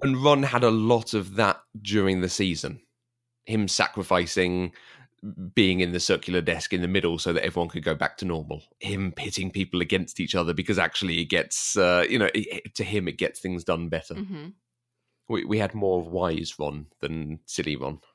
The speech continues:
Speaker 2: Yes, but when we did have silly Ron, it was amazing.
Speaker 1: Yeah.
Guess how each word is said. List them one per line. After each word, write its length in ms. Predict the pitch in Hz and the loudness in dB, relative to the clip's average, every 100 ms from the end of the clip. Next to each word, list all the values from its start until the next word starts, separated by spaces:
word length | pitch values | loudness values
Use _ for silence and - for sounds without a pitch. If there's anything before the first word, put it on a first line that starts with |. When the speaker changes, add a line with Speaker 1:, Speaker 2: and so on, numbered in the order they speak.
| _ _ _ | _ _ _
Speaker 2:
Yes, 300 | 180 160 160 | -8 -8 -8
but 140 | 165 175 | -10 -8
when 140 | 196 | -6
we 100 | 190 | -4
did 180 | 165 175 | -6 -8
have 140 | 190 | -10
silly 260 | - 185 175 | -10 -10 -10
Ron, 180 | 175 170 | -10 -12
it 60 | |
was 120 | 165 | -14
amazing. 580 | 151 147 147 147 147 160 - - - - _ _ _ - | -16 -16 -18 -18 -16 -16 -16 -20 -20 -20 _ _ _ -4
Speaker 1:
Yeah. 200 | 78 | -4